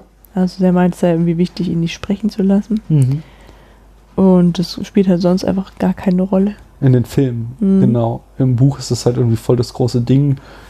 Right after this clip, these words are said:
Speaker 2: dass das so, äh, einer von Sarumans mächtigsten Zaubern ist, dass seine Stimme halt andere bezirzen kann.
Speaker 1: Ja, aber das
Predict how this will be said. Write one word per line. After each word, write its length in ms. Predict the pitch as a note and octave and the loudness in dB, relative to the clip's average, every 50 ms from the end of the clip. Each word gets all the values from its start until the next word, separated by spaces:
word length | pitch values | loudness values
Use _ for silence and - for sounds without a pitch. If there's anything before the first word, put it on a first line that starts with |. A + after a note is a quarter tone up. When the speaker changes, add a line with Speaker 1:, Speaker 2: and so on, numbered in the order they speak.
| - - | -14 -8
Speaker 2:
dass 160 | - A#2+ - | -8 -6 -2
das 180 | - B2 - - | -2 -4 -2 -2
so, 380 | - B2+ B2 A#2+ A#2+ A#2+ B2 - - - - - | 0 2 2 4 2 2 -2 -4 -8 -18 -12 -6
äh, 260 | - A#2 A2+ A#2+ B2+ C3 B2+ A#2+ A#2 - - - - - - - | -2 -2 -2 -2 -4 -6 -8 -10 -14 -14 -20 -20 -20 -14 -6 -2
einer 260 | B2 B2 B2 B2 A#2 | 0 2 2 2 0
von 220 | - - C3 A#2+ | 0 -2 -2 0
Sarumans 600 | A2+ A#2 A2+ A2+ A#2+ B2+ B2 A#2+ A2+ A2 A2 - - | 0 2 2 2 2 2 2 2 0 0 -2 -2 -2
mächtigsten 600 | A#2+ B2 - - - - - - - - A#2+ A2+ | -2 -2 -2 -4 -6 -6 -6 -8 -12 -8 -8 -6
Zaubern 460 | - - A2+ A2+ B2 B2 A#2+ A2+ A2 | -4 -2 0 0 0 2 0 0 0
ist, 260 | G#2+ A2 A2 - - | 0 -2 -4 -6 -6
dass 140 | - A2+ - | -8 -8 -6
seine 240 | - A2+ A2 A2+ A2+ | -4 -4 -4 -4 -6
Stimme 540 | - - - C3 B2+ A#2+ A#2+ A#2+ A#2 A#2 A#2+ - - - - - - - - - - - | -8 -8 -4 -4 -2 -2 -2 -2 -2 -4 -6 -8 -14 -20 -20 -18 -18 -16 -18 -12 -6 -2
halt 160 | A#2+ A2+ - | -2 -2 0
andere 300 | - C3 B2+ A#2+ A#2+ A2+ | 0 0 0 2 0 0
bezirzen 600 | G#2+ A2+ A2 - - - C3+ B2+ B2 - - A#2 G#2+ | -2 -4 -4 -4 -2 0 0 0 0 -2 -6 -8 -6
kann. 360 | - - A2+ A2 A2+ A2+ A#2 - | -4 -4 -2 -2 -2 -6 -6 -2
Speaker 1:
Ja, 220 | G3 G#3 G3+ G3 G3 | 0 2 2 2 2
aber 160 | F#3+ G3 G3+ | 2 0 0
das 240 | F3+ G3 F#3+ - - | -2 -2 -6 -8 -12